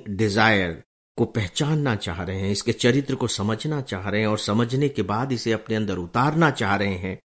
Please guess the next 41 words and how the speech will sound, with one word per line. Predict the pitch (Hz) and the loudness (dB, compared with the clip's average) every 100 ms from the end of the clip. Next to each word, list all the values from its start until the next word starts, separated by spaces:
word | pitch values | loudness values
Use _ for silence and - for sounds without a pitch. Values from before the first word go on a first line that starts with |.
| - | -2
तो | |
मैं | 123 | 2
एक | 123 - | 2 2
और | 139 | 0
फिल्म | 135 131 127 | 2 -2 -2
बताता | 113 101 107 - | -2 -4 -8 -8
हूं | 90 - _ _ _ - | -12 -16 _ _ _ 2
जो | |
बिल्कुल | 131 147 151 117 | 6 6 4 4
नई | 110 123 | 4 2
फिल्म | - 120 110 | 0 -2 -2
है, | 107 98 - _ _ | -6 -12 -18 _ _
घूमर। | 123 131 127 82 - - - _ _ _ _ - | 2 4 4 2 -8 -20 -20 _ _ _ _ 2
ये | 117 | 2
फिल्म | 113 110 | 4 2
देखिए | 98 101 - - - _ _ _ _ - | 2 -2 -4 -14 -16 _ _ _ _ 6
और | 135 143 - - _ - | 8 8 6 -14 _ -2
कहानी | 123 180 226 | 4 8 10
के | 214 | 8
रूप | 180 180 185 | 4 4 0
में | |
मत | 175 170 | 0 -2
देखिए, | 131 98 - - - _ _ - | -4 -10 -10 -20 -20 _ _ 2
इस | 180 175 | 4 8
रूप | 175 185 | 8 10
में | 196 | 8
भी | 202 | 8
मत | 190 180 | 8 8
देखिए | 170 175 190 | 8 8 6
कि | 190 | 6
आपको | 160 - | 6 4
कितना | 160 143 165 156 | 0 2 4 6
मजा | 139 131 120 | 6 6 6
आ | 101 | 6
रहा | 95 | 2
है। | 117 | 2
नहीं, | 160 196 107 92 | 4 4 2 -6
आप | 131 156 | -6 -4
केवल | - 202 226 214 | 6 8 8 6
ये | 160 175 | 6 8
देखिए | 147 135 - 143 214 | 8 6 4 4 4